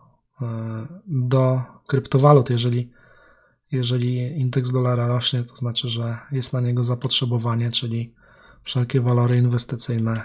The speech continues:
kierują się do wyjścia do dolara.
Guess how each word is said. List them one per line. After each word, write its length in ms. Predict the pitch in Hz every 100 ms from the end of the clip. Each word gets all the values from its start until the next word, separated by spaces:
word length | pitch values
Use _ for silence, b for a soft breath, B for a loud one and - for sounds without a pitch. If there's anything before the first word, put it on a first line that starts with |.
| -
kierują 400 | 135 120 113 113
się 280 | - 127 117 B B B B -
do 180 | 131 131
wyjścia 400 | 131 117 - 113
do 120 | 113
dolara. 440 | 117 117 107 110